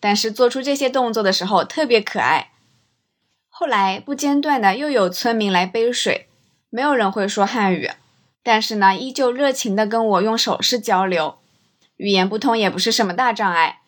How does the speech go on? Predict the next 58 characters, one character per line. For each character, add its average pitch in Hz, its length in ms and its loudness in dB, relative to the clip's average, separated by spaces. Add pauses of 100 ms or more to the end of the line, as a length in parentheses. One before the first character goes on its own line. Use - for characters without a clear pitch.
(360)
有 220 160 -4
人 233 200 4
指 285 140 -2
着 240 140 2
我 233 100 2
的 190 80 -2
裙 190 320 -2
子 254 100 0
说 294 160 0
好 294 240 0
看， - 360 -2 (240)
还 208 160 -2
有 220 160 0
人 190 240 2
指 202 120 -4
着 190 140 0
我 214 80 0
的 202 100 2
脸 214 280 -2
蛋， 214 260 0 (400)
大 196 140 0
概 175 120 2
是 190 120 -6
夸 190 240 2
我 - 80 0
皮 - 180 -8
肤 247 140 0
很 185 180 0
好。 - 360 0 (1040)
其 - 280 -2
中 302 240 0
呢， 311 120 2
有 247 120 2
一 180 100 -2
个 214 180 0
稍 294 240 2
显 254 300 0
年 175 180 0
轻 269 160 0
的 277 100 4
女 254 100 2
孩 196 280 0
子， - 260 2 (340)
会 320 240 -4
的 240 140 2
唯 214 180 2
一 269 180 -4
的 320 100 0
一 233 220 0
句 302 240 -4
汉 277 340 0
语 170 80 -2
就 196 220 0
是 196 360 2 (120)
“漂 349 220 0
亮 220 200 0
姐 180 160 -6
姐”， 165 260 0